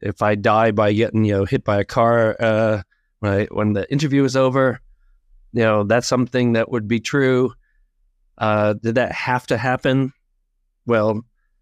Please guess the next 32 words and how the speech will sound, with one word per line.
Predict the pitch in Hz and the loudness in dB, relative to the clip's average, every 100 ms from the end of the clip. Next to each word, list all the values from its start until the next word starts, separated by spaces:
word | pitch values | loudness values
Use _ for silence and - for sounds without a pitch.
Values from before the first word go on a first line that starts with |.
| _ _ _ - | _ _ _ -4
maybe | 131 135 131 | -2 0 0
if | - | 0
we | 123 120 | 0 0
threw | 127 151 135 | 0 0 2
in | 127 | 0
some | - 104 | -2 -2
physics | 101 151 135 135 - - | -2 -2 0 -2 -4 -2
and | 117 117 110 | 0 0 2
there | 107 | 2
was | 110 107 | 0 0
a | 101 | 0
bunch | 120 110 123 | 0 0 0
of, | 107 - - - _ - | -2 -4 -14 -20 _ -4
uh, | 107 98 98 98 _ _ _ | -2 0 -2 -6 _ _ _
causal | - 120 117 - | -2 0 0 -2
forces | - 175 - 151 147 135 | 0 0 2 0 0 0
and | 123 | 0
stuff | - 120 127 - | 0 0 -2 -2
to, | 107 92 92 | -2 -2 -2
to | - 92 | -4 -6
force | - 127 170 - | -6 -2 -2 0
me | 123 | -2
to, | 110 - _ _ _ | -2 -6 _ _ _
you | 110 | -6
know, | 98 95 - _ _ | -4 -6 -10 _ _
for | 113 | -2
that | 110 - | 0 0
to | |
happen, | 92 101 - 101 | -2 -2 0 -2
then | 101 101 | 0 -2
maybe. | 104 123 95 101 | 0 0 -2 -2
But | 107 98 | -2 -4